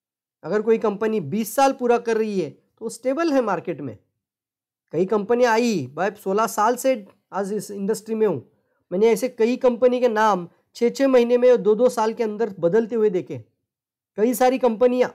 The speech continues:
जिन्होंने कंपनी आई और फिर दो साल के अंदर चली भी गई। Ponzi स्कीम,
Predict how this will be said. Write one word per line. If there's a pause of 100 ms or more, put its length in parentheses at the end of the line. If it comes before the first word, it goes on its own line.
(480)
जिन्होंने (340)
कंपनी
आई (260)
और
फिर
दो
साल
के
अंदर
चली
भी
गई। (840)
Ponzi
स्कीम,